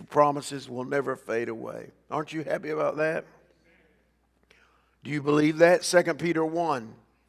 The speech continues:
in the King James Version, Second Peter one, two through four.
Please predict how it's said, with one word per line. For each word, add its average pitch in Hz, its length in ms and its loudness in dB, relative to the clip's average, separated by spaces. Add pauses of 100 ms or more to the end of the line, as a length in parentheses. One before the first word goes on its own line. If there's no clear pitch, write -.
(480)
in 123 60 -14
the 127 60 -10
King 147 260 -2
James 151 340 -2
Version, 127 460 0
Second 151 340 -2
Peter 147 220 0
one, 156 340 0
two 160 200 -8
through 156 180 -12
four. 143 440 -8